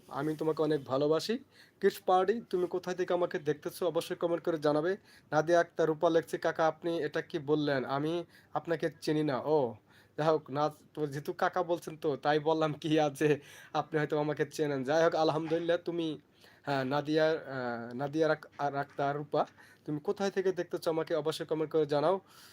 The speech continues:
হ্যাঁ, নাদিয়া আক্তার রূপা লেখছে, "আমি টাঙ্গাইল থেকে দেখতেছি কাকা।" হ্যাঁ, আমিও টাঙ্গাইলের মানুষ। আমার থানা হচ্ছে বোয়াপুর থানা।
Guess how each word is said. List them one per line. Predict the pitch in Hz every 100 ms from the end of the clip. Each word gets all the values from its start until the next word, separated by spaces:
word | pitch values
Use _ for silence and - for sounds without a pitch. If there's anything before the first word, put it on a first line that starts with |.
| - -
হ্যাঁ, | 147 139
নাদিয়া | 131 143 165 160
আক্তার | - 160
রূপা | 151 165
লেখছে, | 160 156 151
"আমি | 147
টাঙ্গাইল | 151 156 156 160
থেকে | 151 143 143
দেখতেছি | 143 - 156 170
কাকা।" | - 151 170 214 - - -
হ্যাঁ, | - 156 127 123
আমিও | 147 170 175
টাঙ্গাইলের | 175 165 165 160 156
মানুষ। | 143 147 170 170 -
আমার | - 143 147 147 139 139 - - - -
থানা | - 151
হচ্ছে | 151 151 147
বোয়াপুর | 131 143 160 160
থানা। | 160 175